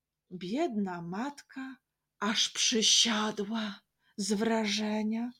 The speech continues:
Słusznie podejrzewała, że tak wyjątkowy towar musi mieć wyjątkowo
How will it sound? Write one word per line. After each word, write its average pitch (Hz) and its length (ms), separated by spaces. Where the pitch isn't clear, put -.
Słusznie 370 720
podejrzewała, 247 1080
że 233 200
tak 247 360
wyjątkowy 254 800
towar 196 640
musi 226 340
mieć 247 280
wyjątkowo 240 1300